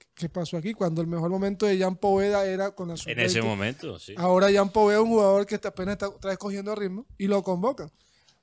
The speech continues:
Speaker 1: Pero la
Speaker 2: Yo creo
Speaker 1: información
Speaker 2: que es, esa actitud en general,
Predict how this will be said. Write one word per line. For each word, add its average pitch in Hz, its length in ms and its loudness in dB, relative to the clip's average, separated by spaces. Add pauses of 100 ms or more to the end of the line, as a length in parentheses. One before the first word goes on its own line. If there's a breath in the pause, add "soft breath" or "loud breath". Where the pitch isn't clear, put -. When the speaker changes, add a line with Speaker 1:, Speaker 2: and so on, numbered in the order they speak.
(140)
Speaker 1:
Pero 277 280 8
la 262 80 2
Speaker 2:
Yo 127 180 4
creo 147 180 8
Speaker 1:
información 151 60 4
Speaker 2:
que 147 240 8
es, - 180 2
esa 123 280 -4
actitud 110 420 0
en 101 100 -4
general, 90 680 -4